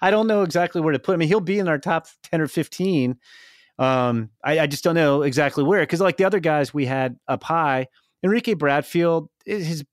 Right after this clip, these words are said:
been down a little bit. Hurston Waldrep,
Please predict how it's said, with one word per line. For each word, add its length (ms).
been 160
down 300
a 20
little 240
bit. 400
Hurston 400
Waldrep, 560